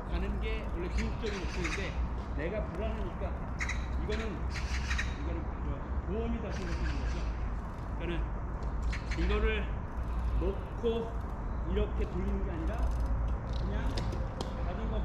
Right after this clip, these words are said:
기울이고 이렇게 잡으면서 넘어질 것 같으면 그냥 되는 거고, 그다음에 이 중심이 여기에 있어야 돼요. 네, 당연히 그 보면 여기 가다가 잡고 돌리면서 자전거 이렇게 돼.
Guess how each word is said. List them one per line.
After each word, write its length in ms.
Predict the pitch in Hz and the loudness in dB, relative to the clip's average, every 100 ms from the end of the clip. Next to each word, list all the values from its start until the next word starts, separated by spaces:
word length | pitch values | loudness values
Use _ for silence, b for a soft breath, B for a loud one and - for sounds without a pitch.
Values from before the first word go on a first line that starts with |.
| 214 | 2
기울이고 580 | 220 240 233 208 - 196 | 0 -2 -2 0 2 4
이렇게 600 | - - - - 226 - | 2 0 0 -2 0 0
잡으면서 580 | - - - 214 214 285 - - - - - - - - | 0 -2 -2 -2 0 2 2 0 -2 -2 2 0 0 -2
넘어질 280 | 165 226 - | -2 -2 0
것 60 | - | 0
같으면 300 | 196 - - - - | 0 0 -2 -2 -2
그냥 360 | - - - | 0 0 0
되는 260 | 185 202 196 | 0 0 0
거고, 160 | - - - - - - - - - - | 0 -2 0 0 0 -2 -2 -2 -2 -2
그다음에 320 | 208 214 214 - - - - - - 196 | 0 0 -2 -4 -4 -2 -2 -2 -2 -2
이 140 | 240 277 | 0 0
중심이 460 | 247 254 254 269 | 0 0 0 0
여기에 320 | 196 190 254 214 | 2 2 2 0
있어야 240 | - 185 | 0 0
돼요. 120 | 185 - - - - - - - - - - - - | -2 -2 0 0 0 0 0 0 0 0 -2 -2 -2
네, 140 | 196 - - - - - | -2 -2 -4 -6 -4 -4
당연히 280 | 208 220 | -2 -2
그 80 | - 170 | -2 -2
보면 360 | 190 233 285 - - - - - - | -2 -2 -2 -4 -4 -4 -4 -4 -4
여기 120 | 220 208 | -4 -2
가다가 460 | 190 208 226 269 - - - - - - 226 | -2 -2 -2 -2 -2 -2 -2 -2 -2 -2 -2
잡고 340 | - 226 214 | -2 -4 -2
돌리면서 560 | 180 220 220 208 - - - - | 0 0 0 0 0 -2 -2 -2
자전거 280 | - 220 226 | -2 -2 -2
이렇게 320 | 214 - | -2 0
돼. 80 | 208 | -2